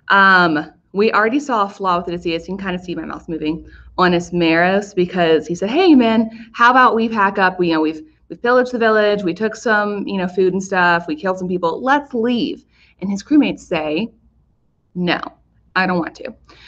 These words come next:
And really, that kind of reflects poorly on him as a leader because they aren't listening to him. However, we do see a change on Lotus Eaters because when he comes back to the ship and he says, um, "We need to leave right now. Do not eat the leaves or it will make you lose your hope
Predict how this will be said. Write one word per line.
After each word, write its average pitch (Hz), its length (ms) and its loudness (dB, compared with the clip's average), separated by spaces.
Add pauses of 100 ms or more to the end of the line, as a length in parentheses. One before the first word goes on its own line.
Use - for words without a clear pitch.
(380)
And 285 340 4 (120)
really, 320 400 2
that 285 160 0
kind 302 160 -4
of 427 40 -4
reflects 339 300 -2
poorly 240 320 -2
on 185 160 -2
him 226 320 -4
as 202 160 -8
a 190 60 -4
leader 202 320 2
because 233 220 -2
they 190 120 -2
aren't 196 180 -4
listening 220 280 -6
to 165 80 -8
him. - 340 -12
However, 208 720 2
we 196 80 -4
do 220 120 -2
see 302 200 -2
a 226 40 0
change 180 280 -4
on 165 160 -6
Lotus 208 400 0
Eaters 180 360 0 (360)
because 185 240 -2
when 202 100 -4
he 202 100 -8
comes 226 220 -4
back 196 220 0
to - 60 -20
the 185 80 -4
ship 226 200 -6
and 208 60 -6
he 185 80 -6
says, 175 160 -4 (480)
um, 170 400 4
"We 175 180 -2
need 180 160 2
to 233 80 -4
leave 180 280 2
right 175 340 -2
now. 160 340 -2 (400)
Do 196 220 -2
not 220 240 0
eat 202 200 -6
the 220 140 0
leaves 180 500 -4 (220)
or 190 300 2
it 185 160 -2
will 185 140 -2
make 175 320 -2
you 240 100 0
lose 165 460 0
your 214 160 -2
hope 160 480 -6